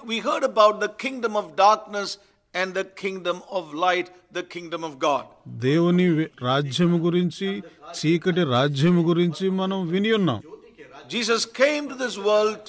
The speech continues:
Speaker 1: to introduce the kingdom of God.
Speaker 2: యేసుక్రీస్తు వారు దేవుని
Speaker 1: Jesus
Speaker 2: రాజ్యాన్ని,
Speaker 1: Christ came into this world to introduce the kingdom of God.
Speaker 2: దేవుని రాజ్యాన్ని పరిచయం చేయడానికి యేసుక్రీస్తు ప్రభువారు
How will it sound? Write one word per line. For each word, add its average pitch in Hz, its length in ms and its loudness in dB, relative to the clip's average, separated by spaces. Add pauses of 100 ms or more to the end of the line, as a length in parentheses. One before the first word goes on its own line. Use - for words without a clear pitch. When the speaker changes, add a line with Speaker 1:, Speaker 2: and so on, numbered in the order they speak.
(140)
Speaker 1:
to 196 180 -4
introduce 208 760 -6
the 190 200 -6
kingdom 185 460 -6
of 165 160 -4
God. 131 280 4 (120)
Speaker 2:
యేసుక్రీస్తు 160 720 -2
వారు 180 240 4
దేవుని 170 360 2
Speaker 1:
Jesus 180 80 2
Speaker 2:
రాజ్యాన్ని, 147 320 2
Speaker 1:
Christ 180 300 2
came 240 240 -2
into 226 140 -4
this 196 240 -2
world 160 340 2 (280)
to 170 180 -4
introduce 185 480 -4
the 175 120 -8
kingdom 160 380 -10
of 147 160 -8
God. 131 220 -2
Speaker 2:
దేవుని 180 460 2
రాజ్యాన్ని 151 640 2
పరిచయం 170 460 0
చేయడానికి 175 520 0
యేసుక్రీస్తు 185 680 -2
ప్రభువారు 156 600 -2